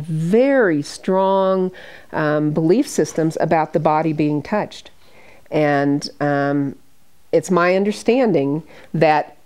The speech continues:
if you have to t-, touch a body, and I've, and some of my families do this, even if the person's not Buddhist, as kind of a just in case, that the first place to touch a body when you have to touch it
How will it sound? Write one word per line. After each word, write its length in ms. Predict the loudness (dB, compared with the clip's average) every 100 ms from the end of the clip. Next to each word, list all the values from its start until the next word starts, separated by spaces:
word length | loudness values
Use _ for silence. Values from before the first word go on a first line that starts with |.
| -2
if 300 | 0 2 0
you 100 | 0
have 260 | 2 0 -2
to 80 |
t-, 260 | -6 -4 -6 -2
touch 260 | -4 -2
a 60 | -4
body, 400 | -4 -4 -4 -4
and 160 | -2 0
I've, 300 | 0 -2 -2
and 180 | -2
some 160 | 0 0
of 60 | 2
my 160 | 0
families 460 | 0 0 0 0 0
do 180 | 0 2
this, 280 | 2 0 -12 -20 -20 -2
even 440 | 0 2 2 2
if 160 | 0 -2
the 60 | -2
person's 440 | 0 0 -2 -2
not 260 | 0 0 0
Buddhist, 400 | 0 0 0 -2
as 120 | -4
kind 240 | -2 -2
of 80 | -2
a 60 | -2
just 300 | 0 -2 -2
in 100 | -4
case, 480 | -2 -2 -2 -8 -20 -20 -20 -2
that 220 | 0 0 -2
the 60 |
first 380 | -4 0 0 0
place 280 | 0 0 0
to 100 | -6
touch 300 | -2 -2 -2
a 60 |
body 320 | -2 -2 -2 -2
when 200 | 0 -2
you 80 |
have 320 | -2 -6 -8 -6
to 100 | -4
touch 320 | -2 -4 -4
it 220 | -6 -8